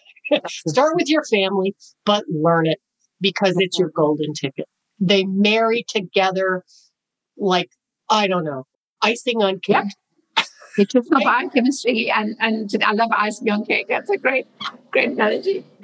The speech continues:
Speaker 2: Icing on a very healthy beetroot chocolate cake.
Speaker 1: There you go.
Speaker 2: Let's
Speaker 1: Very
Speaker 2: go with
Speaker 1: healthy.
Speaker 2: that. <laughs> Listen, it's been absolutely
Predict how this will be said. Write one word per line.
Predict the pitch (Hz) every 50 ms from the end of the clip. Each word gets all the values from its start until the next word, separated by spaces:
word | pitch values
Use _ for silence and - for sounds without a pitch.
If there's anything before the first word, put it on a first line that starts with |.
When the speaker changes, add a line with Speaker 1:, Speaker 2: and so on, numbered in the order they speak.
| - - - - - - - - - 311 269 -
Speaker 2:
Icing | - 202 208 - 262 226 220
on | 214 208
a | 196
very | 190 202 - 226 226 233
healthy | 262 220 202 202 202 - 214 202 170 -
beetroot | 202 208 208 - - 226 208 - -
chocolate | - - - - - - 180 - -
cake. | - - - - - _ _ _ _ _ _ _ _
Speaker 1:
There | - 180 180
you | 185 196 196
go. | 196 214 226 - _
Speaker 2:
Let's | - - - -
Speaker 1:
Very | - - 220
Speaker 2:
go | 214 214
with | 208 202 170
Speaker 1:
healthy. | 196
Speaker 2:
that. | - - - - - _ _ - 494 480 - - - - - - - 302 480
<laughs> | - -
Listen, | - - 269 262 370 359 - 381 - - _ _ _ _ _ _ _ _ _ 311
it's | 302 277 277 -
been | - 277 277 277 277 - -
absolutely | - 269 269 - - - - - 294 285 277 277 262 262 285 285 285